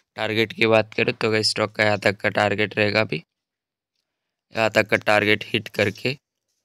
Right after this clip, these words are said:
फिर जो स्टॉक है वो वापस डाउन जा सकता है, एक रिवर्सल दिखा सकता है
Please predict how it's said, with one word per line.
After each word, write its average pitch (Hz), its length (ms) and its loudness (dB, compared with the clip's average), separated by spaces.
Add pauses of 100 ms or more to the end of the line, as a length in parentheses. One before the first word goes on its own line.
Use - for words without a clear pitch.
(120)
फिर 113 160 0
जो 113 160 4
स्टॉक 107 360 2
है 110 140 0
वो 107 180 2
वापस 101 440 2
डाउन 101 300 0
जा 104 120 4
सकता - 320 0
है, 104 40 -2
एक - 120 -10
रिवर्सल 101 500 0
दिखा 101 260 0
सकता 107 340 -8
है 113 160 -10